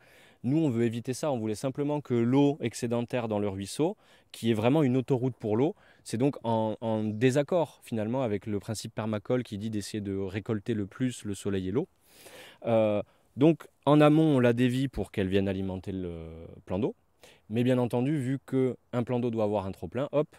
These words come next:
on le fait repartir. Et donc on le fait repartir dans le ruisseau, comme ça, on, en quelque sorte, nous on a juste fait une petite dérivation pour se remplir un peu d'eau chez nous,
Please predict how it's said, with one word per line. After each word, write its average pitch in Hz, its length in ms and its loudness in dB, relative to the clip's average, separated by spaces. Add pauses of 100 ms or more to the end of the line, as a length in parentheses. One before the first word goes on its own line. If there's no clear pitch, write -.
(120)
on 110 80 -10
le 101 60 -4
fait 110 120 -6
repartir. 101 520 -4 (760)
Et 110 60 2
donc 127 180 2
on 131 40 4
le 107 60 2
fait 110 100 -2
repartir 110 420 0
dans 107 100 0
le 101 120 0
ruisseau, 104 360 -2
comme 110 160 0
ça, 165 260 2
on, 110 200 2 (240)
en 117 100 2
quelque 123 280 0
sorte, - 260 -2
nous 180 80 -4
on 156 100 0
a 117 60 0
juste 135 220 -6
fait 180 80 0
une 165 100 2
petite 139 280 -4
dérivation 127 540 2
pour 120 160 -6
se 113 100 -4
remplir 110 340 -2
un 107 100 -4
peu 107 120 -8
d'eau 104 100 -2
chez 98 140 -6
nous, 147 180 -4